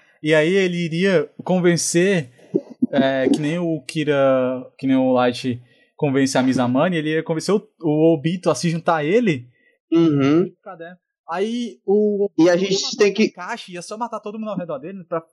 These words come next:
Speaker 1: tentar fazer o cara amargurado que ele é e tudo mais.
Speaker 2: Eu acho, eu acho que uma alternativa seria a gente não colocar,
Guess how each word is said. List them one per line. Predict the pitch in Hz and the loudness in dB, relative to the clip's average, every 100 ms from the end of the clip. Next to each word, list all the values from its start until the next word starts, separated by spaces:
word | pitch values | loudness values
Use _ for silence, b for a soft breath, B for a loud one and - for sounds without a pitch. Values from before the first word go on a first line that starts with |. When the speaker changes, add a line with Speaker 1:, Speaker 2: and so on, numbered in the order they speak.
| - | -16
Speaker 1:
tentar | 156 160 | -10 -6
fazer | 160 | -4
o | 160 | -2
cara | 160 | -2
amargurado | 156 156 151 156 135 165 | -2 -4 -2 0 0 -2
que | 165 170 | -4 -8
ele | 147 | -4
é | 127 147 160 | -2 0 -2
e | - _ _ _ _ _ - | -4 _ _ _ _ _ -8
tudo | 135 | 0
mais. | 131 123 - | 0 0 0
Speaker 2:
Eu | 165 175 151 | 2 4 4
acho, | 160 190 - - - _ - | 2 0 -4 -8 -8 _ 2
eu | 139 | 4
acho | 147 - | 4 2
que | 170 | 2
uma | 160 160 151 | 2 2 2
alternativa | 147 156 156 135 131 180 196 175 | 2 2 2 2 0 2 4 4
seria | 170 175 156 160 151 | 2 0 4 4 4
a | 156 | 2
gente | 156 143 151 | -2 0 2
não | 147 220 | 4 2
colocar, | 247 208 180 170 - 127 135 - | 2 2 2 0 0 2 2 0